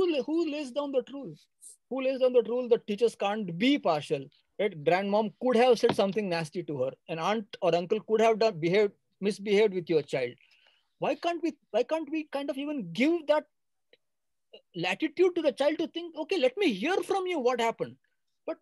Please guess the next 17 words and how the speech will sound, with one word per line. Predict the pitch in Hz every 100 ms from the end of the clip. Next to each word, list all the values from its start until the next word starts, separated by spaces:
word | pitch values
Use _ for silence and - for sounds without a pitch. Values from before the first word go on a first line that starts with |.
| -
we're | 196 220
not | -
even | 311 311 196
willing | 202 240
to | 233
listen | 185 180 175 247
to | 202
them. | 139 135
We | 139
just | 226
want | 170 208
to | 220 - _ _ _
come | 202 233
in | 226
and | 185
say, | 240 - _
"You | -